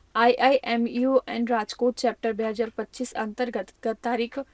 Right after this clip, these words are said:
પાંચ સપ્ટેમ્બર બે હજાર પચીસ થી સાત સપ્ટેમ્બર બે હજાર પચીસ સુધી ત્રિદિવસીય એજ્યુકેશનલ ઇવેન્ટ યોજાયો હતો,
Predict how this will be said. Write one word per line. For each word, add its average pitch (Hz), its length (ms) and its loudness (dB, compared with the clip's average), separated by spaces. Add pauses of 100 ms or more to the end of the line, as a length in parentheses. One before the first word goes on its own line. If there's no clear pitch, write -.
(260)
પાંચ 254 220 2
સપ્ટેમ્બર 254 440 4
બે 247 140 4
હજાર 240 200 4
પચીસ 240 380 -4
થી 262 180 -4
સાત 233 280 -6
સપ્ટેમ્બર 233 420 -2
બે 226 120 -2
હજાર 226 240 -4
પચીસ - 380 -8
સુધી 240 260 -2
ત્રિદિવસીય 220 640 -2
એજ્યુકેશનલ 214 680 -4
ઇવેન્ટ 214 500 -4
યોજાયો 214 460 -2
હતો, 202 220 -12